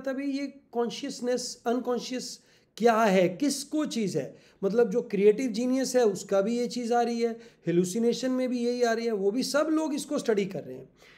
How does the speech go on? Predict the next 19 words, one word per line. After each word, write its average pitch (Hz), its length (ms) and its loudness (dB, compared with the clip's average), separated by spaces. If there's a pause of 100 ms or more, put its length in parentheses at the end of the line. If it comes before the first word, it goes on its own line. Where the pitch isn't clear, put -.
(160)
The 233 220 2
new 320 400 4
concept 247 480 -2
then 240 200 0
serves 233 440 -4
as 214 200 -2
a 220 80 -4 (200)
kind 269 320 2
of 233 260 0
resting 190 420 -2
place 196 480 0 (400)
or 233 240 2
stock 240 560 -2
taking 233 380 -4
in 208 120 -2
the 208 100 0
development 185 540 0
of 208 180 -4
ideas, 165 540 -2